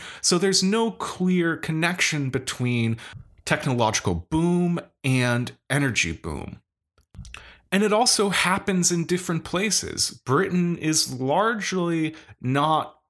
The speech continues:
uh, involved in the second industrial revolution. It gets some things like telegraph lines and some telephones, but really the second industrial revolution is a lot more of a story about Germany and America,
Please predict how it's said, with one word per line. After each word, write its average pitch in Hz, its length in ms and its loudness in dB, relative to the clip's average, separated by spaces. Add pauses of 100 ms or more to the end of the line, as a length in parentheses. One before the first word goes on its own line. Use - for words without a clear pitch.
(200)
uh, 139 200 0
involved 143 580 0
in 123 80 -4
the 104 60 -2
second 95 320 0
industrial - 440 -4
revolution. - 400 -6
It 143 60 -2
gets - 180 4
some 208 240 4
things 165 320 -2
like 139 220 -2
telegraph 135 560 0
lines 117 400 2
and 92 160 -2 (180)
some 135 220 2
telephones, 127 600 0
but - 200 -2 (220)
really 220 260 2
the 185 120 -2
second 165 400 2
industrial 143 380 2
revolution 123 460 0
is 113 120 0
a 123 60 0
lot 127 520 0
more 123 320 2
of 117 80 0
a 113 80 -2
story 156 640 2
about 101 400 -2
Germany 107 540 0
and 92 100 0
America, 139 640 0